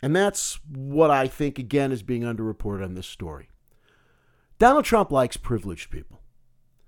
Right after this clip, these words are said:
Donald Trump likes white people, people born into money, people born into wealth, people born into success. And that is who this new announced, newly announced immigration policy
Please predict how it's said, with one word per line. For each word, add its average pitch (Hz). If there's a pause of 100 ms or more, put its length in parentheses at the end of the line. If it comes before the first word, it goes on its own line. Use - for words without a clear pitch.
(240)
Donald 214
Trump 175 (260)
likes 104
white 95
people, 226 (480)
people 156
born 131
into 127
money, 175 (100)
people 127
born 123
into 127
wealth, 107
people 104 (260)
born 92
into 92
success. - (1080)
And 139
that 165 (760)
is 147
who 139
this 131
new 143
announced, 117
newly 196
announced 147
immigration 117
policy 85